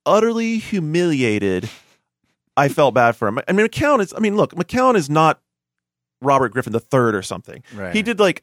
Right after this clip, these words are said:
Speaker 1: at best, a little shimmy. And this dude just, like,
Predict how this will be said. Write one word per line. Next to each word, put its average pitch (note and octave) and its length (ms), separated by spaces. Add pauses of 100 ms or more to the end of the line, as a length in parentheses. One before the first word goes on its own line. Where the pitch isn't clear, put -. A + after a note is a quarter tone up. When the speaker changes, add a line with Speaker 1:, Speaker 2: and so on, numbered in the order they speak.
Speaker 1:
at C#3 200
best, D3 320
a C3 60
little C3 220
shimmy. B2 400 (280)
And D3+ 120
this A3+ 180 (720)
dude E3 520 (260)
just, C#3+ 380 (480)
like, D3 220